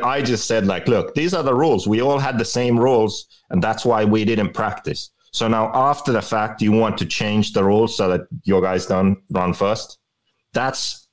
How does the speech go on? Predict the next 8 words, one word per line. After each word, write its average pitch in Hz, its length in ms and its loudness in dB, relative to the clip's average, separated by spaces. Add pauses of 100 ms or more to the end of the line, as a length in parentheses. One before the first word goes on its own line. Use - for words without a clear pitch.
not 80 280 -2
fair. 71 340 -6 (800)
If 95 180 -6
that 139 300 -2
happens, 92 380 -4
that's - 340 -2
not 82 180 -2
fair. 78 300 -6